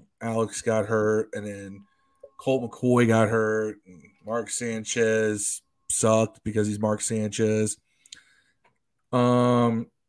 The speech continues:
I would see Josh Johnson being a viable backup, at least till Brock Purdy's back. Now,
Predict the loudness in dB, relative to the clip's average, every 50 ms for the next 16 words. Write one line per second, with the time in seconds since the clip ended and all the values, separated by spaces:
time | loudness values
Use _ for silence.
0 | _ _ _ _ -4 0 2 4 4 4 2 2 0 -2 -2 2 4 6 6 6
1 | 6 6 4 2 0 -2 -4 0 2 2 4 2 0 -2 -2 -4 -2 -2 -2 -4
2 | -4 -6 -8 -8 -8 -8 -6 -4 -4 -4 -4 -6 -6 -6 -6 -6 -4 -4 -2 -2
3 | -2 -2 -2 -2 -4 -6 -6 -8 -10 -10 -10 -10 -8 -8 -8 -6 -6 -6 -4 -2
4 | -2 -2 -2 -2 2 4 4 4 4 0 -4 -6 -6 -6 -8 -6 -4 -4 -4 -2
5 | -4 -4 -2 0 0 0 0 -4 -2 -2 -2 -2 -2